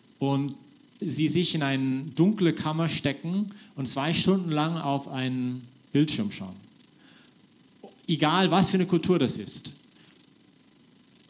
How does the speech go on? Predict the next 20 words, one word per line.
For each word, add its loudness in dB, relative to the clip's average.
Und, 2
und 2
allein 2
das 2
mal 2
ist -2
schon 0
mal 2
sehr 0
beeindruckend. -2
Warum, -2
was 0
ist 0
das, -2
das -4
in -4
diesen -2
Filmen 2
drin 2
steckt, -4